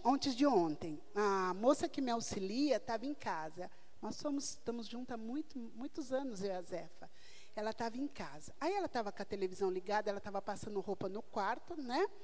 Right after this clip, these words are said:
E eu tava aqui na, na sala, cozinha, fazendo outras coisas.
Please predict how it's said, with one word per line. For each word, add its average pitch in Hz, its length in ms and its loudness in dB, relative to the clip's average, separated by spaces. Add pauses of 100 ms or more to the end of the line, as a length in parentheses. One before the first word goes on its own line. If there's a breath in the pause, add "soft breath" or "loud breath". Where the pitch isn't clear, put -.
(280 loud breath)
E 294 60 -2
eu 339 100 4
tava 330 300 4
aqui 339 260 0
na, 320 280 2
na 240 180 -4
sala, 285 360 -2
cozinha, 269 360 -4
fazendo 277 320 -2
outras 277 260 -4
coisas. 190 220 -4